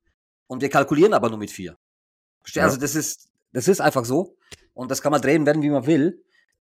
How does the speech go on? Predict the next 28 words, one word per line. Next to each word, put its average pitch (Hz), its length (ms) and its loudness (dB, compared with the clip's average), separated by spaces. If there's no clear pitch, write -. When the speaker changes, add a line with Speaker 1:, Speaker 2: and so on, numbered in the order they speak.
Speaker 1:
Das 120 140 -6
wird 165 120 2
Speaker 2:
Ja, 180 40 -4
Speaker 1:
sich 160 80 -2
Speaker 2:
und 147 60 -4
Speaker 1:
nicht - 40 -2
Speaker 2:
die - 60 0
Speaker 1:
ändern, 95 180 0
Speaker 2:
Eis-, - 120 -6
und 110 160 -8
Speaker 1:
ja. 104 60 -6
Speaker 2:
die, 113 100 0
und 107 180 0
die, 107 100 2
äh, 101 400 0
sagen 104 220 -4
wir 107 40 0
mal, 104 120 0
die 98 260 -2
Eiszeit, 113 680 -2
ne, 110 240 -2
wo 110 80 -2
es 107 100 -10
dann 107 200 0
wirklich 110 240 -4
die 107 80 -6
Bude, 107 360 0
äh, 95 40 4